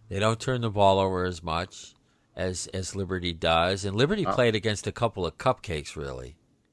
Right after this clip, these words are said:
Speaker 2: Well, no, one cupcake and one good team.
Speaker 1: Okay, one cupcake, one good team. They lost to the good team, and they blew out the cupcake.
Speaker 2: Correct.
Speaker 1: Gosh.
Speaker 2: Well,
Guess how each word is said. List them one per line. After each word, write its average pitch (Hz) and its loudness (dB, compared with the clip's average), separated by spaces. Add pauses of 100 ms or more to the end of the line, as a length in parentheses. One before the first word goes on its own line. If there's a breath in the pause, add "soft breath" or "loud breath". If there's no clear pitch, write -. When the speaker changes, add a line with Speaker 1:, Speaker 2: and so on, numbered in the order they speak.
(240)
Speaker 2:
Well, 87 -4
no, 101 2
one 92 2
cupcake 92 2
and 78 -4
one 87 2
good 104 4
team. - -10 (100)
Speaker 1:
Okay, 95 0
one 98 -2
cupcake, 101 -2
one 92 -4
good 90 -4
team. 78 -8
They 82 -4
lost 95 0
to - -14
the 95 -4
good 90 -6
team, 92 -6
and 87 -4
they 85 -4
blew 95 -4
out 92 0
the 82 -8
cupcake. - -6 (400)
Speaker 2:
Correct. 87 -4 (960 loud breath)
Speaker 1:
Gosh. 92 -2
Speaker 2:
Well, 110 10